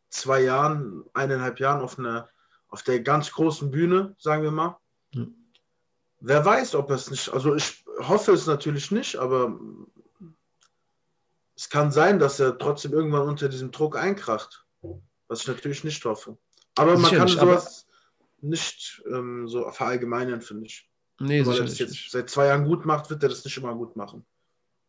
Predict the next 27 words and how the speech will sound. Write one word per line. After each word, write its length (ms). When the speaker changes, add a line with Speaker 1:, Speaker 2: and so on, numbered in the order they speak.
Speaker 2:
Natürlich 560
nicht, 220
aber 220
man 500
Speaker 1:
Ja. 80
Speaker 2:
hatte 260
bei 200
manchen 420
anderen 260
Kämpfern 360
dann 100
trotzdem 340
auch 120
das 160
Gefühl, 260
dass 220
zum 100
Beispiel 240
auch 120
Shit-Talks 640
und 180
so, 180
äh, 380
Shitstorms 720
und 300
irgendwie 400
mal 280